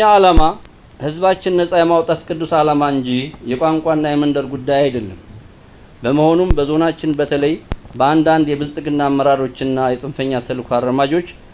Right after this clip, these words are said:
እየታየ ያለው ቋንቋና አካባቢነትን መሰረት ያደረገ ቡድንተኝነት በአስቸኳይ ተቆር-፣ ተቀርፎ በጋራ አጀንዳችን ዙሪያ በጋራ በመቆም ራሳችንና ህዝባችንን ከውርደት ለማዳን ጊዜ የለኝም በሚል መንፈስ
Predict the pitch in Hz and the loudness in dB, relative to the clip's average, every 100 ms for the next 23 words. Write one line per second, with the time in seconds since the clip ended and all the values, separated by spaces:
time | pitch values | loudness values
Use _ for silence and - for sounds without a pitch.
0 | - - 110 127 151 151 143 139 131 139 | -20 -14 -6 -2 0 0 2 2 2 2
1 | 160 156 135 143 143 139 127 139 131 135 | 0 0 0 0 0 0 -2 -2 0 0
2 | 127 131 127 123 123 120 120 123 127 151 | -4 -4 -6 -4 -4 -2 0 0 0 0
3 | 214 - - - - - 117 143 170 165 | -2 -6 -18 -20 -20 -12 -2 0 2 2
4 | 151 151 180 - 120 147 151 - 156 - | 2 4 2 0 2 2 2 -2 -4 0
5 | 135 131 131 139 - 160 147 156 151 143 | 0 0 -2 -2 -2 -2 2 0 2 0
6 | 185 - - - - 104 123 139 156 156 | -2 -6 -20 -20 -10 -2 2 6 6 4
7 | - 131 131 143 135 127 123 120 120 123 | 2 0 2 2 4 2 2 -4 0 0
8 | 120 117 127 127 120 117 135 160 165 220 | 2 2 2 4 2 0 0 2 2 0
9 | 240 - - - - 185 170 151 156 160 | -2 -10 -20 -12 -2 -2 0 -2 -2 0
10 | 156 151 135 139 131 135 135 151 - - | 2 2 2 0 0 -2 -2 -4 -8 -20
11 | - - - 139 143 135 135 127 127 127 | -20 -10 -2 0 2 0 -2 0 2 2
12 | 135 131 117 127 131 123 127 123 123 123 | 2 0 -2 0 0 2 2 2 2 2
13 | 123 120 117 113 165 | 2 2 2 2 0